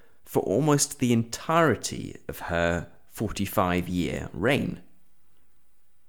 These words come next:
When James the First took over the throne,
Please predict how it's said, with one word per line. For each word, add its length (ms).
When 420
James 540
the 100
First 640
took 180
over 240
the 120
throne, 560